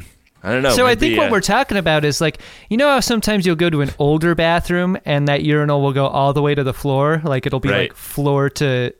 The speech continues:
Speaker 2: to chest urinal?
Speaker 1: I love the, I love those type of urinals.
Speaker 2: So do I, yeah.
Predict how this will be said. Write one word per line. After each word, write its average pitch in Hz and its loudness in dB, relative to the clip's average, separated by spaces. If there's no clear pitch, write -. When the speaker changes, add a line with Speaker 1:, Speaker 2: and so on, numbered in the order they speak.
Speaker 2:
to 139 -4
chest - -2
urinal? 156 0
Speaker 1:
I - 0
love 285 2
the, 123 2
I 131 0
love 214 0
those 104 2
type 101 -2
of 95 0
urinals. 90 -2
Speaker 2:
So 143 -2
do 147 0
I, 185 2
yeah. 151 0